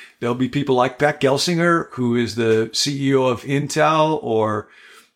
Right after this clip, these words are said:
Ron Johnson, who was the creator of Apple stores in a place like Silicon Valley, that are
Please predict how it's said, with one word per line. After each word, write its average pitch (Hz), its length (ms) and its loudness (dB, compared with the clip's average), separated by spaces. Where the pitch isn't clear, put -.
Ron 131 300 2
Johnson, 127 440 2
who 120 180 2
was 104 160 0
the 98 80 -2
creator 117 580 0
of 107 100 0
Apple 131 340 0
stores 131 680 2
in 127 180 -2
a 123 60 2
place 123 320 0
like 120 180 0
Silicon 127 400 -2
Valley, 127 260 0
that 117 180 0
are 107 180 -2